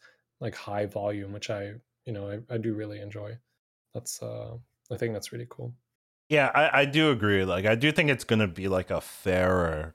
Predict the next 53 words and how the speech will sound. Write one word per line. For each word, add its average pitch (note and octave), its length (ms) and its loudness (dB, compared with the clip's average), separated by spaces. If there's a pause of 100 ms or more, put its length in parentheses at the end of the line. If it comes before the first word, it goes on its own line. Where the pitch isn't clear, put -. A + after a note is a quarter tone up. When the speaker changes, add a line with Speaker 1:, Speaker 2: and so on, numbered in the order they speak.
Speaker 2:
competition F2+ 760 -2
compared F2+ 460 -6
to, - 80 -8
like, E2+ 180 -4
some F#2 200 -6
of F2 80 -4
the E2 80 -4
one-day F2+ 440 -2
tournaments G2 760 -4 (360)
where F2+ 120 -4
you're F2+ 100 2
just F2+ 160 -6
like, F2+ 280 0
"Let's G#2 200 2
do A2 100 4
everything G2 460 4
one F#2 200 0
day, F#2 260 0
five G2 360 2
games, F#2 420 0
decides F2+ 440 0
everything," F2 420 -2
Speaker 1:
Yeah. E2 40 -4 (460)
Speaker 2:
right? F#2 140 4
Like, F#2+ 220 2
Speaker 1:
Five B2 260 4
rounds, A2+ 540 0
and G#2 100 -4
if, G2+ 60 -2
Speaker 2:
yeah, F2 160 2
Speaker 1:
you A#2+ 80 2
know, G2 220 -6
you A2 100 -6
Speaker 2:
like, A2 100 2
Speaker 1:
got B2 180 4
bad A#2 200 6
heroes B2+ 340 8
three A#2+ 160 4
times, A2 500 0
stuff - 280 2
like G2+ 260 -4
Speaker 2:
<laughs> - 40 0
yeah, G2 420 4 (120)
Speaker 1:
yeah. G2+ 80 -10 (160)
Speaker 2:
you're A#2 220 2
getting D#3 400 4
sixteen E3 720 2
minimum, G#2+ 420 4
right? E2 220 2
It's F2+ 160 -4
sixteen - 440 -2
games F#2 280 -2
minimum. F#2+ 400 -6